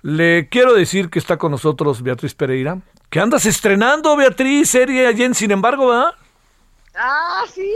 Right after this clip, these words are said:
Speaker 2: Javier, hola, ¿cómo estás? Sí, allí en Sin Embargo, al aire, ahí estamos con un programa los lunes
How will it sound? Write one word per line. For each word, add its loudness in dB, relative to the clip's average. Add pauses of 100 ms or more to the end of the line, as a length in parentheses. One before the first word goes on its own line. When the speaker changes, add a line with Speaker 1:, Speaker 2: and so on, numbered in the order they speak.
Speaker 2:
Javier, -2
hola, -2
¿cómo -14
estás? -2
Sí, -4
allí -2
en -12
Sin -12
Embargo, 0
al -2
aire, 0
ahí -10
estamos -12
con -14
un -14
programa -4
los -12
lunes -6